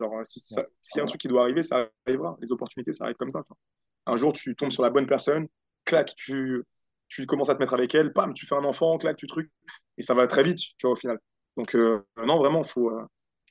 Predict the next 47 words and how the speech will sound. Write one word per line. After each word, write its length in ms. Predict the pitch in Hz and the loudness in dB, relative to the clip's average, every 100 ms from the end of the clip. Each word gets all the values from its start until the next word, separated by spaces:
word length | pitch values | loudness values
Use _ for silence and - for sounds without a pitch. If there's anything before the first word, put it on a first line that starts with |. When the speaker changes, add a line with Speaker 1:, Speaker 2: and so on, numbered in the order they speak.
| _ | _
Speaker 1:
faut 80 | 120 | 2
vraiment 260 | 127 147 | 2 2
pas, 280 | 139 147 139 | 0 0 0
pas, 520 | 139 135 135 131 127 - _ _ _ _ _ | 2 2 2 0 -6 -14 _ _ _ _ _
pas 100 | - | -6
se 100 | 156 | -2
mettre 240 | 151 135 143 | -4 -4 -4
de 80 | 139 | -4
pression 420 | - 135 165 156 | -2 -4 -2 -2
de 80 | 131 | 0
manière 240 | 131 127 | 2 2
générale 360 | 123 131 147 127 | 2 0 0 0
et 60 | |
pas, 340 | 131 139 139 131 | 0 0 0 -2
et 120 | 131 | -4
pas 120 | - | -2
rester 280 | 135 120 131 | -4 -4 -10
justement 320 | 120 131 131 | -10 -8 -6
dans 60 | 123 | -6
ces 140 | - | -6
croyances 440 | 120 123 127 123 127 | -4 -2 -2 -2 -6
limitantes 440 | 120 120 131 123 | -6 -2 -2 -2
et 40 | |
ce 120 | 117 107 | -6 -8
truc 240 | - 131 | -8 -6
de, 260 | 123 110 107 _ _ _ | -4 -4 -4 _ _ _
de 40 | 110 | -12
se 80 | |
dire 180 | 113 135 | -2 -2
qu'on, 180 | - 113 - _ _ _ _ - | -2 -8 -10 _ _ _ _ -8
qu'on 120 | 120 | 0
va 120 | 123 | 2
rester, 640 | 123 120 - 143 139 139 - | 2 0 0 0 2 -2 -4
qu'on 140 | 127 | -2
va 80 | 123 | -2
stagner 340 | - 127 127 | 0 -2 0
à 40 | 120 | -6
ce 120 | 123 | -8
niveau-là. 380 | 117 127 127 120 _ _ | -6 -4 -4 -6 _ _
On 160 | 127 123 | -8 -4
évolue 340 | 123 131 139 - _ _ _ _ _ | -2 -4 -6 -10 _ _ _ _ _
Speaker 2:
Ouais. 60 | - - | -12 -10
Speaker 1:
constamment. 360 | 127 120 117 _ _ _ _ _ | -2 -2 -2 _ _ _ _ _
Speaker 2:
Ouais. 60 | - | -10
Speaker 1:
Constamment, 480 | 139 127 123 117 - | -4 -2 0 -4 -8
on 40 | 123 | -10
évolue. 240 | 120 - | -10 -12